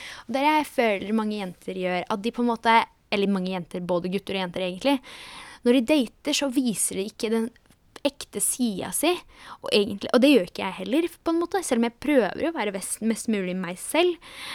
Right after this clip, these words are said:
Men jeg føler at jeg ikke klarer helt, og egentlig er det ikke helt på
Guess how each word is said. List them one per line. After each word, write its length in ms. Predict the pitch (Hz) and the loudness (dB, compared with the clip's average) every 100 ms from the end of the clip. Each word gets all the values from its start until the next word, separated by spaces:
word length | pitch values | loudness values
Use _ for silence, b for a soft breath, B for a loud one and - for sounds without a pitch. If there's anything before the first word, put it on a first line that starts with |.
| B B B B | B B B B
Men 140 | 285 320 | 4 6
jeg 80 | - | 4
føler 380 | 392 339 190 190 | 6 8 6 2
at 140 | - | -2
jeg 200 | 208 214 | -4 -4
ikke 160 | - - | -8 -8
klarer 420 | - 247 208 190 185 - | 2 2 2 -4 -8 -2
helt, 320 | 269 359 - | 0 0 0
og 60 | 262 | 2
egentlig 260 | 226 - | 2 2
er 80 | 294 | -2
det 60 | 247 | -2
ikke 180 | - 196 | -6 -10
helt 140 | - | -8
på 80 | - | -10